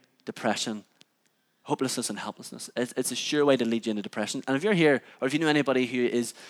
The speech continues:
is, is suffering from depression, you'll find there's an area of rigidity in their life. Now, many of you will, you know, many of you here, I mean, all of us in some ways, will know Murlock. I know some of you were up in, uh, White Rock Beach.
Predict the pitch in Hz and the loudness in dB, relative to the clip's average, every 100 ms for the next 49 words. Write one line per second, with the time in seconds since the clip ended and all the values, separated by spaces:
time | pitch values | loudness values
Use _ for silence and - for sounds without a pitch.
0 | - - 117 - - - 135 131 156 147 | -8 -4 -2 -2 -4 -4 0 2 2 4
1 | 139 123 117 - 110 113 135 127 - 143 | 0 0 -4 -2 -2 -2 -2 -2 2 4
2 | 151 139 - - 131 120 123 127 117 107 | 4 0 -8 -4 0 4 4 4 0 -2
3 | 110 110 110 104 98 95 104 - _ _ | -2 0 -2 -2 -4 -6 -10 -20 _ _
4 | _ _ _ _ _ _ _ _ _ _ | _ _ _ _ _ _ _ _ _ _
5 | - 165 175 220 196 185 180 156 - _ | 4 8 8 8 4 4 4 2 0 _
6 | _ _ _ _ _ 139 143 135 135 123 | _ _ _ _ _ 4 8 8 8 4
7 | 104 _ _ _ 131 120 107 - - - | 0 _ _ _ -2 0 0 -4 -18 0
8 | 160 180 165 151 131 123 - - 117 110 | 4 4 4 2 4 4 2 -4 -2 2
9 | 117 120 - 113 110 113 110 113 - 117 | 2 2 -4 -2 -2 2 2 0 -2 0
10 | 120 127 120 117 127 123 - _ 113 127 | 0 2 4 4 4 2 -6 _ 0 0
11 | 123 123 120 120 113 110 113 110 - - | 0 0 0 0 2 2 0 -4 -8 -20
12 | - - 107 110 - - 117 127 113 - | -6 2 4 4 2 2 2 2 -2 0
13 | 110 - - | -6 -4 -8